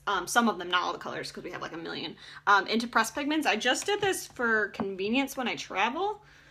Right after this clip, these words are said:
I don't use it <laughs> every time, like, here now, but we're gonna, we're gonna see how Glamorous works. I'm gonna use our,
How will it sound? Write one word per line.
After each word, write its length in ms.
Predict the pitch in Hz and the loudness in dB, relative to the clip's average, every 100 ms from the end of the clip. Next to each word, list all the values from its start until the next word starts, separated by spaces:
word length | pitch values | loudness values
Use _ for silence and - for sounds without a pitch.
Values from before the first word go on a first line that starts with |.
| - - - | -20 -14 2
I 80 | |
don't 200 | 247 - | 2 4
use 280 | 220 240 240 | 0 -2 0
it 80 | 202 | 0
<laughs> 120 | 226 | 4
every 140 | 269 277 | 4 6
time, 420 | 311 339 381 349 - - - | 6 8 6 4 -8 -16 -6
like, 360 | 208 190 - - - | 0 0 -2 -12 -2
here 260 | 220 214 | 0 2
now, 260 | 196 202 262 | 4 4 4
but 200 | 196 - | 0 -2
we're 160 | 202 | -2
gonna, 340 | 226 240 233 220 240 - - - - - | -2 0 0 0 -2 -8 -18 -20 -20 -12
we're 80 | 240 | -6
gonna 160 | 254 233 | -4 -4
see 340 | - 240 269 | -4 -4 -4
how 160 | 269 196 | -4 -8
Glamorous 600 | - 214 285 254 269 - | -4 -2 0 0 -4 -6
works. 300 | 220 294 208 | -6 -4 -4
I'm 60 | |
gonna 140 | 220 220 | -2 -2
use 160 | 214 | 0
our, 220 | 180 - | 0 -2